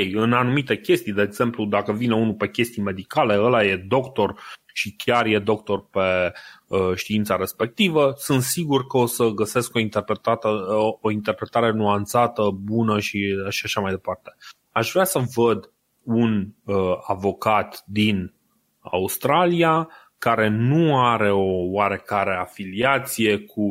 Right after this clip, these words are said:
YouTube, cu, uh, Google,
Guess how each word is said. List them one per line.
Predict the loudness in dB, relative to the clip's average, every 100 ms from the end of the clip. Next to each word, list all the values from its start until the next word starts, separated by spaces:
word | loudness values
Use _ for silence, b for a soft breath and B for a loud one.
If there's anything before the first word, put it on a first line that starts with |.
| 0
YouTube, | 2 2 2 2 2 2 0 -8
cu, | -4 0
uh, | 2 2 0 -6 -16 -8 0 2 2 0
Google, | 0 2 4 2